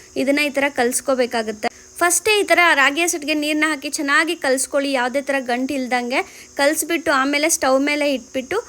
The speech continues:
ಇದನ್ನ ಚೆನ್ನಾಗಿ ಬೇಯಿಸ್ಕೋಬೇಕು. ಮಕ್ಕಳಿಗೆ ರಾಗಿ ಕೊಡೋದ್ರಿಂದ ಮಕ್ಕಳ ಬೋನ್ಸು ತುಂಬಾನೇ ಸ್ಟ್ರಾಂಗ್ ಆಗುತ್ತೆ, ಮಕ್ಕಳು ತುಂಬಾ ಸ್ಟ್ರಾಂಗ್ ಆಗಿರ್ತಾರೆ. ಹಾಗೆ ಬ್ರೈನ್ ಡೆವಲಪ್ಮೆಂಟ್‌ಗೂ ಕೂಡ ತುಂಬಾ ಒಳ್ಳೇದು, ಹಾಗೆ ವೇಟ್ ಗೇನ್ ಕೂಡ ತುಂಬಾ ಚೆನ್ನಾಗಾಗತ್ತೆ.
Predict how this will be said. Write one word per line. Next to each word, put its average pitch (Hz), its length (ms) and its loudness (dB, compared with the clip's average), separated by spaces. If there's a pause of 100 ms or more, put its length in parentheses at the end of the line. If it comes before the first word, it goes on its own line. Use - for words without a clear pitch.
(220)
ಇದನ್ನ 294 300 -2
ಚೆನ್ನಾಗಿ 269 480 0
ಬೇಯಿಸ್ಕೋಬೇಕು. 247 840 0 (160)
ಮಕ್ಕಳಿಗೆ 349 520 0
ರಾಗಿ 302 380 2
ಕೊಡೋದ್ರಿಂದ 277 640 0
ಮಕ್ಕಳ 269 400 -4
ಬೋನ್ಸು 269 440 -2
ತುಂಬಾನೇ 302 500 -2
ಸ್ಟ್ರಾಂಗ್ 285 360 -2
ಆಗುತ್ತೆ, 262 320 -2
ಮಕ್ಕಳು 277 400 -4
ತುಂಬಾ 262 260 -2
ಸ್ಟ್ರಾಂಗ್ 269 440 -2
ಆಗಿರ್ತಾರೆ. 254 840 -2
ಹಾಗೆ 285 180 2
ಬ್ರೈನ್ 269 400 2
ಡೆವಲಪ್ಮೆಂಟ್‌ಗೂ 330 640 2
ಕೂಡ 320 200 -2
ತುಂಬಾ 311 380 0
ಒಳ್ಳೇದು, 285 480 2
ಹಾಗೆ 262 320 0
ವೇಟ್ 262 380 2
ಗೇನ್ 294 260 -2
ಕೂಡ 277 180 -2
ತುಂಬಾ 311 400 0
ಚೆನ್ನಾಗಾಗತ್ತೆ. 247 760 -4